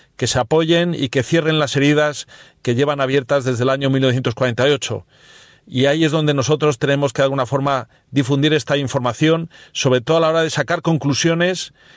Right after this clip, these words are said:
sacar pros, pero también los contras, y ver de alguna manera, eh, esa crítica tan necesaria que, eh, requiere este tipo de medidas,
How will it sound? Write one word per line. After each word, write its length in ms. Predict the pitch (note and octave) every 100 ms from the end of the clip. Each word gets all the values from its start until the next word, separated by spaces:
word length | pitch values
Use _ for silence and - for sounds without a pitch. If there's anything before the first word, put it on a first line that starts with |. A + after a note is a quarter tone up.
| _
sacar 640 | - B2 A#2+ D#3 D#3 C3+ -
pros, 360 | D3+ F3 -
pero 180 | - C#3+
también 280 | C3 C#3+ D3+
los 140 | B2
contras, 580 | - D3+ D3+ D#3+ D#3+ - _ - - -
y 120 | A#2+
ver 180 | D3 D3
de 80 |
alguna 280 | C#3+ D3 D3
manera, 580 | C#3 C#3 C#3 C#3+ C#3+ -
eh, 140 | C#3+ C3+ -
esa 280 | D#3 D#3+ C#3+
crítica 480 | F#3 F#3+ D3+ C#3+
tan 200 | B2 C3
necesaria 640 | C3 B2+ B2 C#3+ C#3+ C#3+ C3 - - - _ _
que, 380 | - C#3 C#3+ C#3 D3
eh, 520 | B2+ B2 B2 A#2+ A#2+
requiere 600 | C3 - F3 C#3+ A#2 -
este 240 | C3 -
tipo 240 | B2+ B2 C3+
de 120 | C3
medidas, 580 | B2 C#3+ C#3+ D3 -